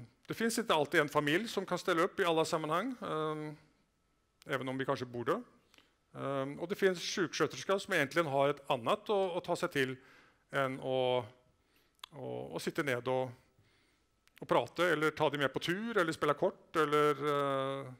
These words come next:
ta dem med på kino. Och detta är också en av, eh, de nominerade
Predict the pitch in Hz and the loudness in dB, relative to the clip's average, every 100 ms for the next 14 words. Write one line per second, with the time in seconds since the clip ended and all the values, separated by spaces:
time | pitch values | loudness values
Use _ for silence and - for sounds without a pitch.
0 | _ _ - 156 151 127 143 127 113 127 | _ _ -2 0 2 -2 -4 -4 -6 -6
1 | 131 _ _ - - - _ _ _ _ | -10 _ _ -20 -20 -20 _ _ _ _
2 | _ _ _ _ _ _ _ _ _ - | _ _ _ _ _ _ _ _ _ 0
3 | 202 202 214 190 - 202 160 156 160 156 | 4 6 6 4 4 6 6 6 4 2
4 | 170 170 160 175 175 175 131 - 208 | 2 4 4 2 2 4 4 6 2